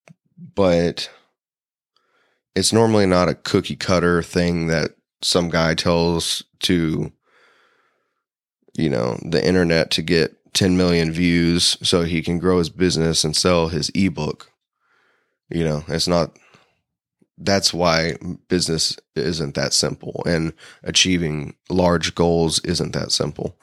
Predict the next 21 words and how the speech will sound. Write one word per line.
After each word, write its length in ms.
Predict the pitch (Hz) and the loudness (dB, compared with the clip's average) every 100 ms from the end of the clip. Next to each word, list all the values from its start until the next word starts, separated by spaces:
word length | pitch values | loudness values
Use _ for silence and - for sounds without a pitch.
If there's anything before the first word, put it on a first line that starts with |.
| - - - _ | -20 -20 -20 _
It's 100 | - | -4
'cause 400 | 92 82 73 - | 0 0 0 -2
it's, 300 | - - - | -2 -2 -4
there's 260 | - 90 85 | -2 -2 2
no, 200 | 92 82 | 2 2
like, 260 | 85 80 - | 0 -2 -2
real 160 | 82 | -2
cookie 360 | - 95 90 73 | -2 -4 -2 -4
cutter 300 | - 82 78 | 0 0 0
thing. 360 | - 82 87 | 0 0 0
There 140 | 87 87 | 0 2
are, 220 | 92 87 - - - - | 2 -2 -10 -20 -12 0
there 100 | 92 | 0
are 60 | |
basics 640 | 90 85 85 - 104 - - | 2 2 2 2 0 0 -2
of 160 | 82 | -2
just 340 | 76 80 - - _ _ _ _ _ | 0 -2 -2 -6 _ _ _ _ _
basics, 420 | - 87 87 80 - _ - | 0 2 0 -2 -6 _ -4
basic 380 | 95 95 82 - | 0 0 -2 -6
prob-, 400 | - 87 87 - - - - | -2 0 0 -4 -20 -14 -6
ugh, 260 | 98 80 | -4 -4